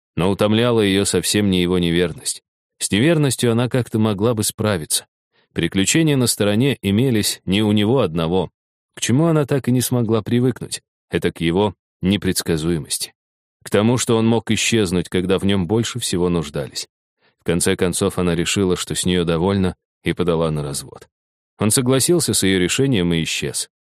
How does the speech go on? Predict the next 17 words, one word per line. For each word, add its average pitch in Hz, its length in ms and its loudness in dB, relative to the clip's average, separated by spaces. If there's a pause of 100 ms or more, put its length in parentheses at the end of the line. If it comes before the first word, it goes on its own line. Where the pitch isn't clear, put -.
В - 60 -20
течение 143 400 2
нескольких 123 680 0
лет 95 480 0
никак 95 460 0
не 107 120 0
давал 95 300 2
о 90 40 0
себе 85 280 -2
знать 90 360 -2
и 90 60 -2
не 85 100 0
общался 92 500 -2
с 78 80 -6
детьми. 78 460 -6 (560)
Потом 110 320 0
вернулся. 104 580 0